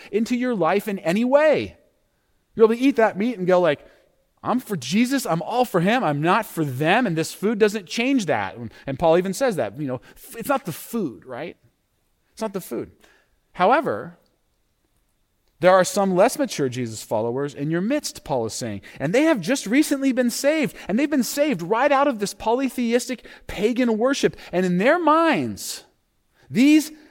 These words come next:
idols and the gods that are behind them are still very real. They don't know as much as you know. They're not as mature. And so Paul says,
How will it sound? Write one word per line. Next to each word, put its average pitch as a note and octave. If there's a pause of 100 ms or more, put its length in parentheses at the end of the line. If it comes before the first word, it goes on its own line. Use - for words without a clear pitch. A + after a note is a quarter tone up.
(180)
idols A3+
and D#3+
the D#3
gods A3+
that B3+
are B3+
behind A3+
them D3+ (180)
are F3
still A#3+ (160)
very A3 (200)
real. F3+ (680)
They F3+
don't A3
know G#3
as G#3+
much G3
as F#3+
you F3 (240)
know. G3+
They're C#3
not D3
as G3
mature. G#3+
And D3+
so F3
Paul F3
says, E3+